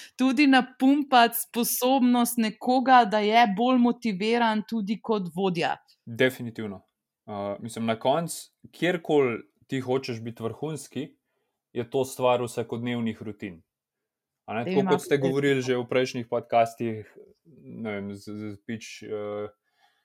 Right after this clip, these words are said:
Speaker 2: kaj že, Pitch, Pitch Booty, am, te vsakodnevne rutine, tudi na treningu, ne, ti v bistvu moraš vsakodnevno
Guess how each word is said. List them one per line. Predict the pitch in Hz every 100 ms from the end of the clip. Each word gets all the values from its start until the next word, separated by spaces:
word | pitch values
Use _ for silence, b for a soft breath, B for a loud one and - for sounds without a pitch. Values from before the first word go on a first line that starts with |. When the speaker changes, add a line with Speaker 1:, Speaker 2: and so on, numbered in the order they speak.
| _ _ -
Speaker 2:
kaj | 107
že, | 110 104
Pitch, | - 120 -
Pitch | 117 120 117
Booty, | 120 127 131 113 - _ _ _ _ _
am, | - 107 107 107 107 107 104 _ _ _ _ _ _ _ _ _ _ 180 - _ _ -
te | 165
vsakodnevne | 156 165 147 147 143 170 165
rutine, | 139 139 143 131
tudi | 170
na | 160 143
treningu, | 151 170 165 131 117
ne, | 127
ti | 135 156 160 160 147
v | - 131
bistvu | 147 - 147
moraš | 147 147 143
vsakodnevno | 131 - 139 - 127 131 151 147 139